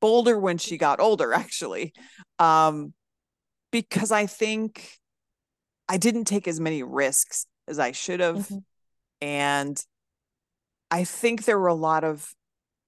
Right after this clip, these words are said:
Speaker 1: I, I think I should have maybe looked for a few more mentors and been a little more, um, mm,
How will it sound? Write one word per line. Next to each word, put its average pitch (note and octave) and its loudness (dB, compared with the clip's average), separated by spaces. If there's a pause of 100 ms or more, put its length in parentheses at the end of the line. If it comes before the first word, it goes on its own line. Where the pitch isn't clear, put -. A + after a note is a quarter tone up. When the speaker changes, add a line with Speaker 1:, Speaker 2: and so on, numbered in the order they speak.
(340)
Speaker 1:
I, C#3+ 0 (100)
I A#3+ 2
think B3+ -2
I B3 2 (340)
should G#3 -6
have E3 -6 (300)
maybe F3+ 0
looked E3 0
for D#3+ -2
a D#3+ -4
few D#3+ -8
more C#3 -6
mentors D#3 0
and D3 -10
been D#3 2
a D3 0
little D3+ -2
more, C#3 -4 (800)
um, C3 -4 (2000)
mm, F3+ -8